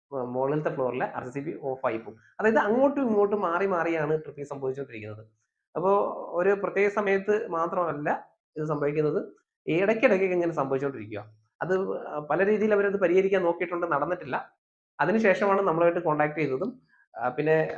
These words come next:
ഇവിടെ ക-, വന്നപ്പോൾ ഞാൻ കണ്ടത് ഇവിടെ നമുക്ക് ത്രീ ഫേസ് സപ്ലൈ എടുത്തിട്ടുണ്ടെങ്കിൽ അവർക്ക് ത്രീ ഫേസ് ഉപയോഗിക്കാൻ കഴിയുന്നില്ല. കാരണം അവരൊരു, ഓ, ത്രീ ഫേസ്, ഏ,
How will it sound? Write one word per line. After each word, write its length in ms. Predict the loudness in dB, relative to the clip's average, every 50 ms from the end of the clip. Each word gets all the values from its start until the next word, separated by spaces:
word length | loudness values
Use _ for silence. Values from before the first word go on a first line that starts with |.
| -10 -10 -8 -6
ഇവിടെ 200 | -2 0 2 2
ക-, 80 | 4
വന്നപ്പോൾ 360 | 4 4 4 4 2 2 2
ഞാൻ 160 | 2 2 2 0
കണ്ടത് 640 | 0 0 0 0 0 0 2 2 2 2 2 -2
ഇവിടെ 180 | -4 -4 -2 -2
നമുക്ക് 200 | -2 -2 -4 -4 -2
ത്രീ 100 | -2 0
ഫേസ് 200 | 0 0 0 0
സപ്ലൈ 280 | 0 0 0 0 0 0
എടുത്തിട്ടുണ്ടെങ്കിൽ 640 | 0 0 -2 -4 -6 -6 -6 -4 -4 -2 0 0
അവർക്ക് 280 | 0 0 0 -2 -2 -2
ത്രീ 140 | 0 0 2
ഫേസ് 160 | 2 2 2
ഉപയോഗിക്കാൻ 420 | 2 2 2 2 2 0 -2 -2
കഴിയുന്നില്ല. 340 | -2 -4 -4 -6 -6 -4 -4
കാരണം 240 | -2 -2 -2 -4 -4 -8 -14 _ _ _ _ -4
അവരൊരു, 640 | -2 0 0 2 4 4 4 4 2 0 -4 -8 -14 _ _ -10
ഓ, 420 | -6 -2 0 2 2 4 4 2 2 0
ത്രീ 140 | 0 0
ഫേസ്, 240 | 0 -2 -2 0 0
ഏ, 320 | 0 0 -2 -2 -4 -6